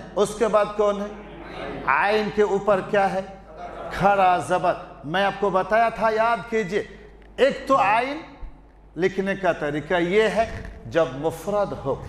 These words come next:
वही आइन जब मिलाकर लिखेंगे, शुरू में तो इस तरह और बीच में है तो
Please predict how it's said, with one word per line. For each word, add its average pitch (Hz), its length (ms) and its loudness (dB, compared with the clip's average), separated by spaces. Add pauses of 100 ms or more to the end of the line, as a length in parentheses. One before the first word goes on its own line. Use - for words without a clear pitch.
(320)
वही 247 380 4
आइन 254 420 2
जब 269 160 2
मिलाकर 269 560 0
लिखेंगे, 202 560 -4 (460)
शुरू 208 380 0
में 208 140 2
तो 220 160 4
इस 220 260 2
तरह 277 280 2 (640)
और 180 200 6
बीच 202 360 0
में 220 120 2
है 196 160 4
तो 202 200 -2